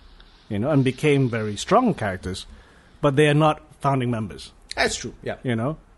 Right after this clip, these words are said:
Speaker 2: But
Speaker 1: Flash, maybe.
Speaker 2: But the
Speaker 1: But
Speaker 2: thing is,
Speaker 1: the
Speaker 2: I
Speaker 1: way
Speaker 2: th-, I
Speaker 1: that
Speaker 2: don't
Speaker 1: Flash is always played, he's
Speaker 2: Yeah.
Speaker 1: the young punk.
Speaker 2: But it's not that, though. It's the fact that American audiences will have trouble with it. For example,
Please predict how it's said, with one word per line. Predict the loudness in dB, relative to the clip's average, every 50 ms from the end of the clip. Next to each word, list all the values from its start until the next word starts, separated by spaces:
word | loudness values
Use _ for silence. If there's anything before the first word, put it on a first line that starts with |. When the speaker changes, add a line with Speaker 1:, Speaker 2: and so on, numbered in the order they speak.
| -20 -16 -2
Speaker 2:
But | 2
Speaker 1:
Flash, | 4 4 4 4 2 2 2
maybe. | 4 4 4 4 4 2 0 -2 -4 -10 -16 -20 -20 -20 -20 -20 -20 _ _ _ -6
Speaker 2:
But | -2 -2 2
the | 4
Speaker 1:
But | 4 4 4
Speaker 2:
thing | 2 0
is, | -4 -2
Speaker 1:
the | 0
Speaker 2:
I | 2 4
Speaker 1:
way | 4 4 4 4
Speaker 2:
th-, | 4 2
I | 2
Speaker 1:
that | 0 -2
Speaker 2:
don't | 0 2
Speaker 1:
Flash | 2 2 2 0
is | 0 0
always | 2 0 0
played, | 0 2 4 4 4 4 2 -2
he's | 0 0 2 2
Speaker 2:
Yeah. | 2
Speaker 1:
the | 2 2
young | 4 2 2 2 2
punk. | 2 2 2 2 -2 -6 -12 -18 -16 -12
Speaker 2:
But | -2 -2 0 0
it's | 0 0
not | 0 -2 0 0
that, | 0 -2 -2 -4 -12
though. | -18 -20 -12 -8
It's | -8 -8 -6
the | -4 -6 -6 -6
fact | -6 -4 -4 -4 -4 -4 -4
that | -4 -4 -4 -6 -12 -20 _ -20 _ _ -20 -16 -12
American | -8 -6 -2 -2 -2 0 0 -2 -2 -2 -6 -10
audiences | -8 -6 -4 -2 -2 -2 -2 -2 -4 -6 -6 -6
will | -8 -10
have | -10 -10 -12
trouble | -12 -12 -10 -10 -10 -12 -12
with | -14 -16
it. | -20 -20 -10
For | -4 -4 -4
example, | -4 -2 -2 -2 -2 -2 -2 -4 -4 -4 -4